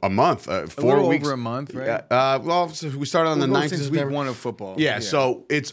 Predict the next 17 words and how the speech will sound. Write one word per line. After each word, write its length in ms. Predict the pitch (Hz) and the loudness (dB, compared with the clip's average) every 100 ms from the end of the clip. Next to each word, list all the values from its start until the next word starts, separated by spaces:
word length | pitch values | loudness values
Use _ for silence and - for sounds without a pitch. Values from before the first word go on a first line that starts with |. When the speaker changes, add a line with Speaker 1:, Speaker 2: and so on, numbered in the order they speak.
| - | 0
Speaker 1:
almost 420 | 151 160 160 131 117 | 2 4 2 2 2
been, 300 | 143 135 127 | 2 2 0
uh, 280 | 113 110 110 | 2 2 2
well, 200 | 120 120 | 2 2
it's 140 | 120 | 0
been 160 | 151 117 | -2 -2
a 40 | |
month. 240 | 85 73 - - - - | -2 -8 -12 -18 -6 0
And, 280 | 120 117 117 | 2 4 4
um, 400 | 113 107 101 - _ _ - | 4 2 -2 -12 _ _ -4
it's 120 | 127 | 0
finally 340 | - 170 165 160 | 2 4 4 0
time 340 | - 143 143 | -4 -2 0
for 100 | 131 | 0
you 120 | 131 | 2
to, 240 | 123 117 113 | 2 2 2
uh, 300 | 107 101 | 2 2